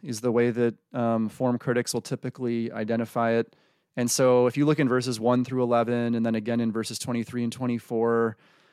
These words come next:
um, you see someone is speaking from a place of real desolation. They're speaking from a place of real, um, desperation. And, and then the, the narrative arc of the psalm,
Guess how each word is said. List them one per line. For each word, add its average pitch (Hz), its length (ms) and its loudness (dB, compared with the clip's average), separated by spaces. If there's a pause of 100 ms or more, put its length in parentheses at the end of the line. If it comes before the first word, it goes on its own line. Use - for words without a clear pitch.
(440)
um, 120 520 2
you 135 200 0
see 123 420 2 (140)
someone 151 500 2
is 120 160 0
speaking 143 400 -2
from 131 160 -6
a 113 80 -2
place 117 420 -4
of 104 200 -6
real 117 340 2
desolation. 113 800 -2
They're 107 100 0
speaking 120 380 -6
from 113 180 -6
a 107 60 -2
place 117 320 -4
of 104 160 -4
real, 110 440 0 (560)
um, 104 180 0
desperation. 135 1000 0 (520)
And, 135 440 2
and 139 120 2
then 160 120 4
the, 143 280 2
the 131 120 0
narrative 147 500 4
arc 147 240 0
of 143 140 -2
the 123 60 -2
psalm, 113 580 0